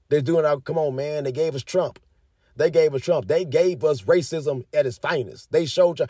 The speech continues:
for anybody out there in the world who didn't believe in racism, they was like, "Okay, for all you fucking idiots that don't believe this shit, here you go. This is it right here. You see what happened?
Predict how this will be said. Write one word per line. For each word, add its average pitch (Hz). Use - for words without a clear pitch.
for 135
anybody 208
out 196
there 202
in 185
the 170
world 170
who 143
didn't 165
believe 156
in 135
racism, 131
they 156
was 139
like, 147
"Okay, 147
for 196
all 170
you 175
fucking 170
idiots 160
that 131
don't 151
believe 185
this 151
shit, 147
here 160
you 170
go. 147
This 175
is 170
it 170
right 151
here. 139
You 110
see 165
what 165
happened? 185